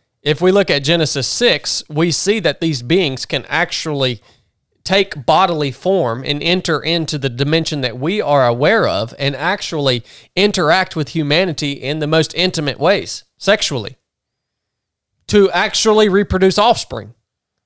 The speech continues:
That's what we see in Genesis six. So, <laughs> there you go. It's already all happened, man. And what happened when it happened in Genesis six? What happened immediately after, Blake?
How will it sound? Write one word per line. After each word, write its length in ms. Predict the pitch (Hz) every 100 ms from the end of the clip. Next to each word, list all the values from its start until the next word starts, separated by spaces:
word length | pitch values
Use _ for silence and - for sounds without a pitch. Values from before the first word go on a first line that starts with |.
| _ _ _ _ _ _
That's 240 | 110 147 -
what 80 | 190
we 80 |
see 200 | 185 214
in 100 | 208
Genesis 340 | 185 202 - 143
six. 520 | - 285 - - - _ _ _ _ _ _ _ _ _ _ _ _ _ _ _ _
So, 420 | - 196 180 135 - 269 - - -
<laughs> 500 | _ _ _ _ _ -
there 100 | 123
you 140 | 156
go. 280 | 170 220 107 - _ _ _ _
It's 200 | - 143
already 360 | 208 226 220 196
all 200 | 196 185
happened, 360 | 185 190 151 110
man. 240 | 113 135 _ _ _ _ _ _ _ _ _ _ _ -
And 240 | 190 185
what 180 | 214 254
happened 540 | 226 277 262 240 180
when 160 | 196 233
it 100 | 190
happened 460 | 185 202 - 151
in 100 | 151
Genesis 420 | 151 175 170 - 143
six? 380 | 185 127 -
What 220 | - 220 208
happened 340 | 233 220 202
immediately 420 | 190 214 208 196
after, 280 | 214 208 135
Blake? 260 | 120 170